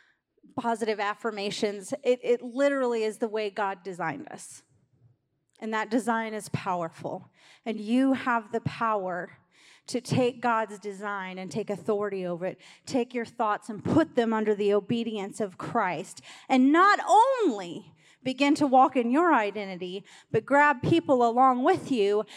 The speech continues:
and say, "Hey, here's what God says about you," and don't let them go. You will change lives by understanding first who you are.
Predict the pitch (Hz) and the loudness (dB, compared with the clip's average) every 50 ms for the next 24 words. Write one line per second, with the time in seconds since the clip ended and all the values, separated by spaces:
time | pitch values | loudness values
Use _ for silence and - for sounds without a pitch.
0 | - - - - 240 240 - - 294 254 233 240 240 - - 147 - 320 302 269 | -18 -12 -6 -6 -6 -4 -2 2 4 4 4 4 2 2 0 2 2 4 4 4
1 | 226 196 175 139 - - - - - - - - - 370 339 330 302 294 285 277 | 2 0 -2 -4 -8 -12 -20 -20 -14 -4 0 4 6 6 6 4 4 4 2 4
2 | 254 247 269 247 240 247 - - - 277 262 262 233 247 - 240 220 208 202 180 | 4 6 6 6 4 4 2 2 2 4 4 4 2 0 0 2 4 4 2 2
3 | 220 214 208 240 277 262 220 196 185 202 - - - - - - 240 233 196 - | -2 -4 -2 0 2 2 2 0 -2 -6 -10 -12 -18 -18 -12 -8 -8 -8 0 4
4 | 285 269 262 247 247 - 240 233 233 226 240 240 - 220 202 202 190 185 220 202 | 6 6 6 6 2 -2 -2 0 0 0 0 -2 -6 -6 -6 -4 -2 0 2 2
5 | 170 - - - - - - - - _ _ _ _ _ _ _ _ _ _ _ | 2 0 -2 -8 -14 -18 -20 -20 -20 _ _ _ _ _ _ _ _ _ _ _
6 | _ _ _ _ _ _ _ _ _ _ _ _ _ _ _ _ _ _ _ _ | _ _ _ _ _ _ _ _ _ _ _ _ _ _ _ _ _ _ _ _
7 | _ _ _ _ _ _ - 220 226 285 269 240 240 247 247 - - 285 277 277 | _ _ _ _ _ _ -8 -2 -2 0 0 0 -4 -6 -6 -8 -8 -8 -6 -6
8 | 262 247 240 226 208 214 226 220 214 196 165 180 175 - - - - - - _ | -8 -8 -8 -8 -6 -4 -2 0 0 -2 -4 -6 -10 -14 -16 -16 -16 -18 -20 _
9 | _ _ _ _ _ _ _ _ - 240 226 214 196 220 226 214 208 196 - - | _ _ _ _ _ _ _ _ -2 0 0 0 0 -4 -4 -6 -8 -10 -10 -8
10 | - 226 214 208 202 202 - - - - 214 202 196 196 - - - - _ _ | -6 -6 -6 -6 -10 -14 -16 -14 -10 -8 -6 -6 -6 -8 -12 -16 -16 -18 _ _
11 | _ _ _ _ _ _ _ _ _ - - - 247 220 208 196 190 202 208 208 | _ _ _ _ _ _ _ _ _ -4 -2 0 0 0 0 -2 -6 -6 -6 -4
12 | 202 - 196 190 185 180 180 - | -4 -4 -6 -6 -6 -8 -10 -12